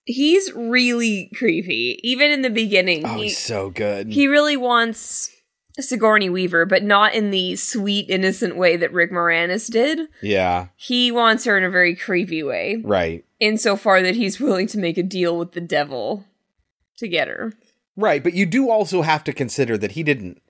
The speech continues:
Speaker 2: seek out the devil. The devil, or, you know, a great power,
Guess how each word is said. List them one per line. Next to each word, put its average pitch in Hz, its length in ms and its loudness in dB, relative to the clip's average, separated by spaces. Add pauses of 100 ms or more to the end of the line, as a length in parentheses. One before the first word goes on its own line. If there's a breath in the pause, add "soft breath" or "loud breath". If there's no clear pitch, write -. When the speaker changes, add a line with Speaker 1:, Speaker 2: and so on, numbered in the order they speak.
(420)
Speaker 2:
seek - 440 -6
out 208 320 2
the 107 80 -8
devil. 110 600 -6 (480)
The 127 100 2
devil, 127 760 2
or, 104 380 4 (220)
you 110 100 -4
know, 82 300 -8 (220)
a 127 80 -4
great 131 360 2
power, 104 560 0